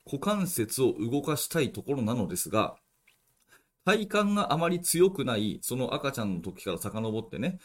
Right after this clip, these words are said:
えー、ミニバスのコーチの方とかが気をつけなきゃいけないのは、体幹が甘く、あまり強くない子に、えー、まあ、ディフェンスのフットワークの低いやつ、まあ、ゴリラステップとか言われるね、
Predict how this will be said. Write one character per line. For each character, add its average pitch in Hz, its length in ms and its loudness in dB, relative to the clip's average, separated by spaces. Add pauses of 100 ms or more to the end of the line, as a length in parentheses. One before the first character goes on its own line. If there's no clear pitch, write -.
(160)
え 123 300 6
ー、 113 40 2
ミ 117 100 4
ニ 131 120 2
バ 123 100 2
ス 120 120 0
の 120 120 2
コ 127 180 0
ー 120 60 4
チ - 140 -6
の 90 120 -4
方 107 280 -4
と 98 80 -8
か 92 140 -8
が 160 160 0
気 - 160 -4
を 113 60 2
つ - 80 -6
け 117 80 -2
な 104 80 -2
き 90 40 -2
ゃ 85 40 -4
い 80 40 -6
け 73 160 -8
な 98 100 -4
い 92 40 -4
の 90 100 -4
は、 120 280 0 (280)
体 214 160 2
幹 220 120 -6 (280)
が 196 180 -2
甘 180 220 0
く、 123 180 -2 (380)
あ 127 100 -2
ま 147 120 -2
り 147 100 -2
強 156 240 0
く 110 100 -6
な 117 160 0
い 95 80 -2
子 90 140 -8
に、 120 340 -2 (380)
え 110 340 2
ー、 107 40 2
ま 139 120 2
あ、 110 40 2
デ 101 120 0
ィ - 20 4
フ 143 80 2
ェ 147 80 2
ン 139 40 0
ス 139 140 0
の 131 80 2
フ 123 100 -6
ッ - 120 -20
ト 135 120 4
ワ 131 160 6
ー 127 40 -8
ク 98 100 -4
の 95 280 0 (760)
低 - 280 -2
い 101 40 2
や 95 80 0
つ、 92 160 -6
ま 107 120 0
あ、 - 20 0
ゴ 113 160 2
リ 123 80 0
ラ 127 100 6
ス - 80 0
テ 135 80 2
ッ - 100 -8
プ 95 120 -8
と 98 80 -6
か 87 80 -4
言 90 80 -2
わ 92 80 -2
れ 87 60 -4
る 85 60 -4
ね、 170 200 -4